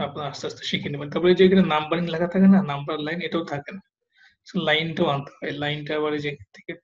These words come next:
tools, আহ, tools থেকে, কোথায় থেকে ভুলে গেলাম, আমি করলাম কয়দিন আগে। এটা দেখবেন যে Google-এ সার্চ করে পাওয়া যাবে, হ্যাঁ,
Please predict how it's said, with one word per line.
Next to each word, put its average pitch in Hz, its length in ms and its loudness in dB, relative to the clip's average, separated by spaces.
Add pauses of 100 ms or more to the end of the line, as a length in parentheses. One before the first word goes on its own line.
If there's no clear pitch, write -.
tools, 147 680 -10 (600)
আহ, 78 420 -10 (220)
tools 156 640 -12
থেকে, 156 580 -8 (2250)
কোথায় 175 320 -6
থেকে 175 240 -2
ভুলে 160 320 -6
গেলাম, 156 320 -6
আমি 147 340 -12 (420)
করলাম 151 440 -8
কয়দিন - 320 -10
আগে। - 220 -12 (2500)
এটা 220 260 4
দেখবেন 180 280 6
যে 175 60 0
Google-এ 160 320 -2
সার্চ 151 260 -2
করে 139 200 -4
পাওয়া 131 240 2
যাবে, 131 160 -2
হ্যাঁ, 226 220 2